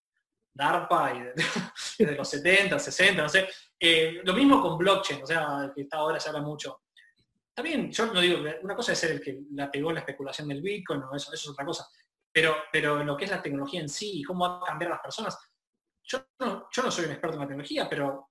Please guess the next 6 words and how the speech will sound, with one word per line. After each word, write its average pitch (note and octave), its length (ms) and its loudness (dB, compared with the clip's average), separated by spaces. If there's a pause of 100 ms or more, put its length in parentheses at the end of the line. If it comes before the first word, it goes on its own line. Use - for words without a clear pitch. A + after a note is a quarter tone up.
(140)
pero E3 240 -8
puedo D#3 540 -2
proces-, - 400 -12
puedo D3+ 160 -2
imaginar F#3 680 0 (240)
qué, D#3 300 -6